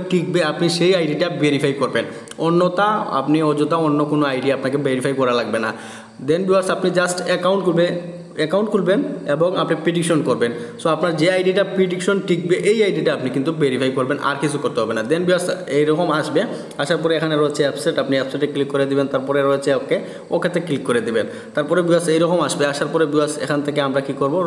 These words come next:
রেজিস্ট্রেশনে click করে দিব। যেহেতু আমাদের account নাই, তাই আমরা এখান থেকে রেজিস্ট্রেশনে click করে দিব। So viewers, আমি কিন্তু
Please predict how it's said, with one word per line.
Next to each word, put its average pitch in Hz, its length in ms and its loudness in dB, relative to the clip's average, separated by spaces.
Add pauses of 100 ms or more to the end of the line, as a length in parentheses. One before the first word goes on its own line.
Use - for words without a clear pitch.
(120)
রেজিস্ট্রেশনে 139 540 0
click 113 220 -4
করে 113 180 2
দিব। 110 100 -6 (120)
যেহেতু 127 280 0
আমাদের 147 240 2 (360)
account 147 360 0
নাই, 165 160 0
তাই 147 180 2
আমরা 135 140 0
এখান 135 140 -2
থেকে 143 120 0 (140)
রেজিস্ট্রেশনে 127 520 -2
click 117 200 -4
করে 113 180 2
দিব। 101 100 -4 (380)
So 151 140 -4
viewers, 151 300 2
আমি 135 160 0
কিন্তু 147 180 0